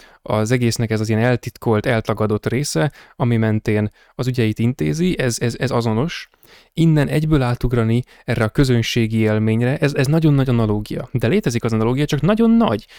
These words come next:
mert nem ilyen egyértelmű. És akkor ugye a, a Fűrész hétnek az egész mozgató, ö, rugója, az ez a közösségi élmény. Tehát feljön egy ilyen kamu ember, aki élvezi a médiának a, a, mit tudom, a hírverését. Jön a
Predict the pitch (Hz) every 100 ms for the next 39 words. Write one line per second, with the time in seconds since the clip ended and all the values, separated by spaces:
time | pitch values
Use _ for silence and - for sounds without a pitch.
0 | - - 135 175 175 185 151 120 - 151
1 | 151 147 _ - - 123 _ 147 131 135
2 | 139 143 151 - _ _ - 120 - 123
3 | - 175 131 - 147 139 127 123 123 117
4 | - - 123 131 143 - 147 147 151 -
5 | 139 139 139 135 135 139 143 156 156 -
6 | - _ - 139 139 135 139 120 - 123
7 | 117 113 104 110 - - - 156 156 131
8 | 117 113 110 113 120 113 117 117 120 143
9 | 165 - - - - - 127 127 135 120
10 | 113 113 110 117 110 110 107 110 117 101
11 | - _ _ _ _ _ _ - 117 110
12 | 120 - 117 117 120 117 120 135 - 170
13 | 190 - _ - - - - - 160 143
14 | 135